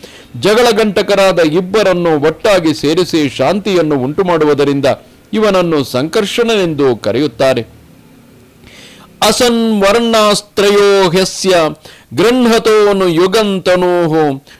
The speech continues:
ಶುಕ್ಲೋ ರಕ್ತಸ್ತಥಾ ಪೀತಃ ಇದಾನೀಂ ಕೃಷ್ಣತಾಂ ಗತಃ. ಶ್ಯಾಮಲ ವರ್ಣನಾಗಿರುವ ನಿನ್ನ ಈ ಬಾಲಕನು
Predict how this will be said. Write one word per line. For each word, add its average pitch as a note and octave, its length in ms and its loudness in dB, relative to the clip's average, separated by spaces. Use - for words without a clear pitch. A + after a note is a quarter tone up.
ಶುಕ್ಲೋ A3+ 540 0
ರಕ್ತಸ್ತಥಾ G3 1120 0
ಪೀತಃ F3+ 540 0
ಇದಾನೀಂ G3 760 0
ಕೃಷ್ಣತಾಂ E3+ 800 -2
ಗತಃ. C#3 580 0
ಶ್ಯಾಮಲ F3+ 360 0
ವರ್ಣನಾಗಿರುವ D3+ 720 2
ನಿನ್ನ C#3+ 260 0
ಈ C3+ 280 -2
ಬಾಲಕನು D#3+ 640 0